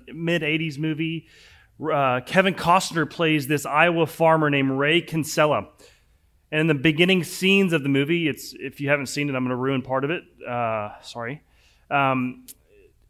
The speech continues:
in the beginning of the scenes of the movie, Ray Kinsella is in this cornfield in Iowa, and he hears this voice, and it says, "If you build it, he will come," which is a, a famous line. And he sees this vision of a baseball field in the middle of his cornfield.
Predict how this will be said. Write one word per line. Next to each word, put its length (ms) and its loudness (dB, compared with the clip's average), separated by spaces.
in 120 -4
the 60 0
beginning 200 4
of 60 2
the 100 -6
scenes 400 2
of 60 2
the 40 2
movie, 460 2
Ray 180 0
Kinsella 540 2
is 120 2
in 100 0
this 120 -2
cornfield 580 2
in 100 -2
Iowa, 600 4
and 100 0
he 60 0
hears 300 4
this 180 -6
voice, 460 -4
and 80 -8
it 80 -14
says, 400 -4
"If 220 -10
you 100 -8
build 340 -8
it, 180 -8
he 160 -12
will 180 -16
come," 420 -16
which 220 -10
is 360 -8
a, 100 -10
a 100 -12
famous 340 -8
line. 360 -8
And 120 2
he 280 0
sees 340 2
this 140 -2
vision 360 2
of 100 4
a 120 6
baseball 600 2
field 360 0
in 80 -4
the 60 -2
middle 280 2
of 80 0
his 100 -4
cornfield. 720 -6